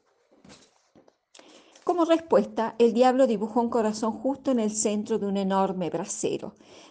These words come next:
Después, utilizando la uña que tenía mejor afilada, trazó la letra R. R de Rubilda, explicó el diablo.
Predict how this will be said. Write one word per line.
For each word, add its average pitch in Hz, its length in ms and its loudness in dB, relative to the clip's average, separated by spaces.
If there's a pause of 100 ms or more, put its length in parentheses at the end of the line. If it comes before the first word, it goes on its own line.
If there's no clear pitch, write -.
(100)
Después, 233 680 2
utilizando 226 800 0
la 220 140 4
uña 226 460 4
que 214 120 0
tenía 208 340 2
mejor 208 380 -2
afilada, 202 640 0
trazó 208 380 -2
la 196 140 2
letra 180 480 -2 (500)
R. - 200 -8 (1160)
R 214 500 -2
de 190 200 -2
Rubilda, 226 800 0 (1500)
explicó 196 580 -2
el 165 140 2
diablo. 170 640 -2